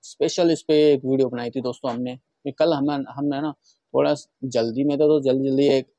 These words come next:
मतलब वीडियो बना दी थी, तो आज है ना मैंने है ना full detail में इस पे वीडियो बनाई है।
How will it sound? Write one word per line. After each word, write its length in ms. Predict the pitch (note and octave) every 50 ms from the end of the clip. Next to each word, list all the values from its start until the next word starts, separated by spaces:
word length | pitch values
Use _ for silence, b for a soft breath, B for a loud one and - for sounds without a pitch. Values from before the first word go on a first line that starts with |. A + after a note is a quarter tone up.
| _ -
मतलब 300 | C3 C3+ C3+ C3+ B2 A#2+
वीडियो 200 | B2+ C3 C3 C3+
बना 240 | A#2+ A#2+ A2+ A#2 A#2 A#2
दी 100 | A#2+ C3
थी, 200 | - D#3 D#3 D#3
तो 580 | C#3+ _ _ _ _ _ _ _ _ _ - -
आज 220 | C#3 D3 D#3 D#3
है 80 | C#3+ C#3+
ना 160 | D#3+ E3 D#3 D3
मैंने 240 | C#3 C#3 C#3+ C#3+ C#3
है 60 | C#3
ना 200 | D3+ D#3 D3 C#3 C3+ C3 _ _ _ _ _ _ _ -
full 180 | F#3 F#3 E3+
detail 280 | D3 C#3+ A#2 C3+ C3+ C#3
में 120 | C#3 C#3
इस 80 | C3+ -
पे 120 | - C#3+
वीडियो 260 | B2+ A#2+ C3 C3+ C#3+
बनाई 240 | B2+ A#2+ A#2 A2+ A#2
है। 180 | B2+ D3+ F3+